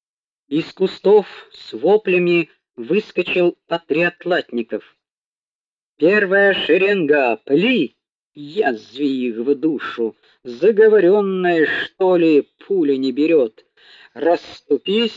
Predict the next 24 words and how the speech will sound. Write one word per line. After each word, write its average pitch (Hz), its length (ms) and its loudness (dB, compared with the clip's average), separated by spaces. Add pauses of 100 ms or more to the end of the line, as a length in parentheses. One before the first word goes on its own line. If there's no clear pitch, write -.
(120)
скомандовал 190 800 2
Баранов 165 720 0 (400)
и 214 180 -2
сам 175 400 0
сунул 151 480 -2
фитиль 170 580 -6
в 127 60 -14
запал 139 440 -2
пушки. - 560 -10 (960)
На 139 200 0
берегу 160 460 0
стрельба 165 540 -4
стихла. 135 600 -10 (1120)
Толпа 156 640 -2
латников 147 800 -4
в 135 120 -12
жутких 143 480 -10
масках 135 600 -6 (540)
с - 180 -20
воем 185 480 2
бросилась 165 600 -4
на 151 120 0
выстроенный 160 680 -4
отряд 170 440 -8